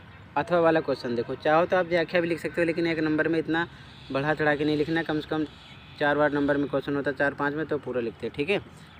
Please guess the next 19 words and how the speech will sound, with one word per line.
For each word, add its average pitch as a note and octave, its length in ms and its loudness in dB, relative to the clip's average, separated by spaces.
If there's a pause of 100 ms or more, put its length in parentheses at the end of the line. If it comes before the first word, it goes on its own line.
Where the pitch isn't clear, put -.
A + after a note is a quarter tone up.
(200)
अथवा D#3 240 0
वाला E3 180 4
question D3+ 360 -2
है, F#3+ 140 0 (360)
यदि D3+ 440 2 (1400)
क्रिया E3 360 4 (420)
हमेशा C#3+ 400 -2
प्रतिक्रिया D3 560 -2
के D3+ 120 0
बराबर B2+ 360 0
होती A2 280 -8
है A#2 60 0
तो C#3 160 -2
बताएं D3 460 2 (420)
कि E3+ 180 2
घोड़ा D3+ 360 6
एक D#3+ 380 6 (280)
गाड़ी C3+ 480 2
को C#3+ 320 -2